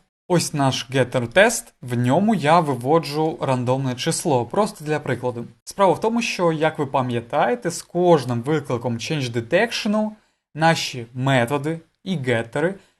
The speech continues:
в шаблоні викликаються постійно. Тобто кожна хвиля Change Detection викличе геттери та методи. Коли ми в dev-моді і в нас Change Detection Default, то що відбувається? Відбувається те, що Change Detection Default спрацює два рази.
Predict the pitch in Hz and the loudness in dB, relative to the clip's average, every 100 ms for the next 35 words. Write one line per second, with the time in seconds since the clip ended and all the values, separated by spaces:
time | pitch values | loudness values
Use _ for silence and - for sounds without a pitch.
0 | _ - 160 123 147 226 220 180 147 147 | _ -2 0 2 2 0 0 -2 -6 -4
1 | 127 131 156 175 175 143 - - 160 175 | -4 0 2 2 -2 -8 -12 -6 -4 -4
2 | - - 147 170 143 120 120 113 - _ | -8 -6 -2 -2 -2 -2 -4 -6 -14 _
3 | - 170 170 185 170 127 120 - 156 131 | -8 -2 0 6 6 6 -2 -2 -2 -2
4 | 110 - 131 120 123 208 - 196 143 123 | -4 -4 -4 -2 -2 -2 -2 -4 -4 -4
5 | 165 190 175 127 110 135 170 160 135 135 | -4 -4 -4 -6 -6 -4 -2 -4 -4 -4
6 | 127 123 123 120 123 113 110 _ - 247 | -4 -4 -6 -6 -10 -14 -16 _ 0 4
7 | 247 196 160 127 185 127 127 147 151 135 | 4 4 2 2 0 2 0 2 0 0
8 | 131 139 180 - 196 190 175 170 170 180 | -4 -2 -4 -4 -4 -2 -2 -4 -4 -4
9 | 147 113 127 147 - 127 117 - 131 233 | -6 -6 -6 -6 -4 -6 -8 -8 -4 -2
10 | 214 156 143 113 110 - - _ _ _ | -2 -2 0 -2 -4 -14 -20 _ _ _
11 | _ - 127 127 175 240 277 269 - - | _ -6 -6 -2 2 4 4 2 -6 -8
12 | - - - 123 117 120 165 - 165 - | -10 -14 -6 -2 0 2 0 -2 -4 -4
13 | 226 190 135 127 127 117 123 139 226 233 | -4 -4 -8 -6 -6 -6 -10 -6 -6 -4
14 | 233 - 151 190 226 160 156 135 113 113 | -6 -6 -8 -4 -2 4 4 4 0 -6